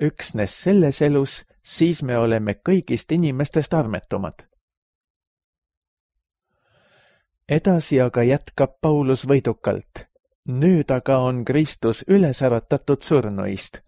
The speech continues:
uudse viljana magama läinutest.“ Et surm on tulnud inimese kaudu, siis tuleb ka surnute ülestõusmine inimese kaudu. Sest nõnda nagu kõik inimesed surevad Aadamas,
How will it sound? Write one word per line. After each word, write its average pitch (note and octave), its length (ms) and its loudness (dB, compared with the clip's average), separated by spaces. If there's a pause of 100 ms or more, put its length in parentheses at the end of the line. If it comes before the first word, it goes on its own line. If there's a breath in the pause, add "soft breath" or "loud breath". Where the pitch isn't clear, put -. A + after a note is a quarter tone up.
(160)
uudse C#3+ 520 0
viljana C3 600 2
magama B2+ 420 0
läinutest.“ G#2 840 -2 (1080 loud breath)
Et C3+ 240 0
surm F#3 440 0
on C3 160 -2
tulnud A#2 380 0
inimese C#3 500 -2
kaudu, C#3 540 -2 (100)
siis C#3 340 -2
tuleb A#2+ 360 -2
ka A2+ 120 2
surnute D3+ 600 -2
ülestõusmine C3+ 1000 -2
inimese A#2 500 -2
kaudu. G2 500 -2 (760 loud breath)
Sest - 500 -2
nõnda D3 380 0
nagu A2 320 -2 (120)
kõik F#3 280 0
inimesed B2 600 0
surevad A2+ 600 0
Aadamas, C#3+ 680 -2